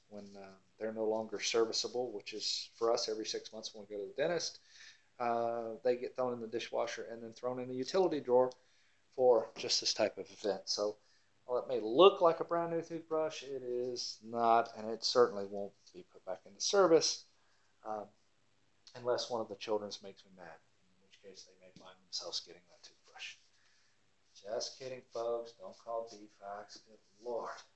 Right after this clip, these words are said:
Um, okay, so that is the motor assembly. It, it's ready to go back in.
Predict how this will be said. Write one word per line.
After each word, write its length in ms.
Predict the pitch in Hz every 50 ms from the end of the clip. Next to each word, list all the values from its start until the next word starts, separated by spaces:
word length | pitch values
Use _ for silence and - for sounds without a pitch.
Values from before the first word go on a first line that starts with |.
| _ _ _ _ _ _ _ _ _ _ _ _ _ -
Um, 320 | 147 147 143 127 117 113 - - - - - - - - - - - _ _ _ _ _ _ _ - - _ -
okay, 240 | 143 - 147 107 -
so 180 | - - 139 127
that 200 | 127 143 143 147
is 180 | 147 147 139 -
the 60 | -
motor 280 | 123 131 131 127 131 131
assembly. 480 | - - - 135 131 127 127 123 123
It, 140 | 123 120 - -
it's 240 | 127 120 - - 123
ready 200 | 131 131 123 120
to 80 | 120
go 160 | 110 120 120
back 280 | 113 113 110 110 - -
in. 220 | 160 170 160 156